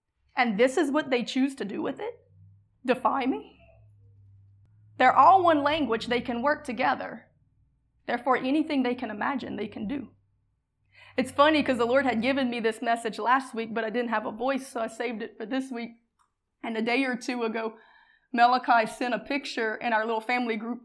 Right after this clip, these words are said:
pic-, group text thing of the little girl Penny from Inspector Gadget talking into her phone. And it said, uh,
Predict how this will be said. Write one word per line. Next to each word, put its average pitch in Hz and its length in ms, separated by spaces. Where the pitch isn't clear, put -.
pic-, 247 320
group 240 280
text 254 360
thing 269 380
of 233 340
the 254 100
little 269 180
girl 240 260
Penny 262 360
from 254 180
Inspector 240 420
Gadget 233 420
talking 247 320
into 262 220
her 233 120
phone. 254 420
And 262 140
it 247 120
said, 233 440
uh, 226 380